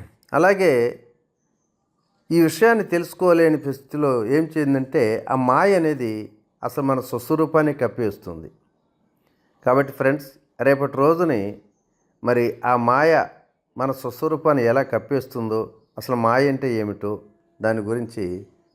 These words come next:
మరింత వివరంగా తెలుసుకుందాం. ఓకే ఫ్రెండ్స్,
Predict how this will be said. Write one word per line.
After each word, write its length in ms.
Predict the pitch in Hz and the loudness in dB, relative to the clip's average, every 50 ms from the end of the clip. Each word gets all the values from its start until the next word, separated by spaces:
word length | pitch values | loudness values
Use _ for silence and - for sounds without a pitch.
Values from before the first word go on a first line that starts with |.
| _ - | _ -2
మరింత 260 | 110 113 120 120 110 | 0 0 0 0 0
వివరంగా 320 | 120 110 107 110 110 110 | -2 -2 -2 -2 -4 -4
తెలుసుకుందాం. 580 | - - 87 80 78 - - - 80 - - - _ _ _ _ _ _ _ _ _ _ _ _ _ _ _ _ _ _ _ _ _ - 185 | -6 -8 -10 -12 -12 -14 -16 -18 -18 -16 -18 -20 _ _ _ _ _ _ _ _ _ _ _ _ _ _ _ _ _ _ _ _ _ 0 2
ఓకే 200 | 185 185 214 202 | 2 4 4 2
ఫ్రెండ్స్, 480 | 208 - 190 185 196 208 202 - - | 4 4 2 2 2 2 -2 -10 -16